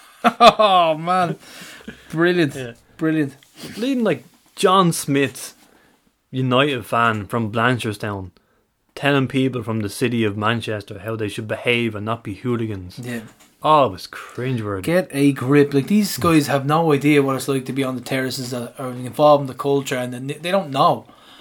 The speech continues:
Speaker 1: They sit and they watch. They think football is a T V show. That is, that sums them up.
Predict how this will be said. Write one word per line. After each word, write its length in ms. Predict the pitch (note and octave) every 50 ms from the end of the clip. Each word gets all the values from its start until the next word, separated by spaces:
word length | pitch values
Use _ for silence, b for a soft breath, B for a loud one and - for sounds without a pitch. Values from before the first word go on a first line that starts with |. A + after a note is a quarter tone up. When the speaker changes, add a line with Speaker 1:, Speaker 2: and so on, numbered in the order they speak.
| B B B B B B -
Speaker 1:
They 160 | - F3 E3+
sit 440 | - - - - G3+ G#3 G3 G3 - -
and 120 | D#3 D3
they 100 | C#3+ C3
watch. 420 | C3 C#3 E3 E3 D3 - - -
They 80 | - D3+
think 240 | C#3 - G3 D#3+ -
football 420 | - - F#3+ F#3 - E3+ D3+ C#3+
is 80 | C3+ C3+
a 60 | B2+
T 220 | - - D#3 D3+ C3+
V 180 | C#3 D3 D#3
show. 280 | D3+ - B2+ A2 G#2 - _ _
That 240 | - D#3 E3 D#3+ D#3+
is, 260 | D3+ B2+ - - - - _ _ _ _ _ _
that 180 | - D#3+ D#3 -
sums 300 | - - E3 D#3+ C#3+ C3
them 120 | C3 C3
up. 180 | C#3 C3 -